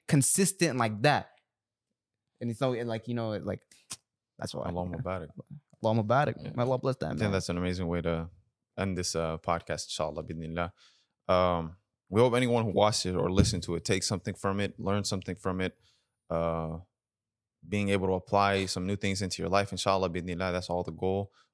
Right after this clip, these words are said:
Speaker 2: For the sake of Allah, to live our lives for the sake of Allah in submission to Allah subhanahu wa ta'ala. So check yourself, reflect upon yourself,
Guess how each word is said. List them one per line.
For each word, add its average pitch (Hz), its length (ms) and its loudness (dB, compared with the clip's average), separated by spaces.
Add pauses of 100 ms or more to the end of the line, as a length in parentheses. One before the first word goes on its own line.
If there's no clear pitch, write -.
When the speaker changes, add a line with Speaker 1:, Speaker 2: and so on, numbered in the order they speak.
(100)
Speaker 2:
For 92 60 -4
the 87 60 -2
sake 95 280 0
of 85 100 -2
Allah, 101 500 0 (260)
to - 100 -10
live 87 180 0
our 92 100 2
lives 92 240 2
for 87 120 -6
the 90 60 -8
sake 92 220 -4
of 87 120 -2
Allah 87 240 0
in 87 100 -4
submission 101 460 0
to - 100 -2
Allah 87 140 -2
subhanahu - 300 -4
wa 85 40 -2
ta'ala. 87 380 0 (500)
So 90 500 0
check 123 240 2
yourself, 107 520 2
reflect 101 340 0
upon 98 240 -2
yourself, 92 640 -2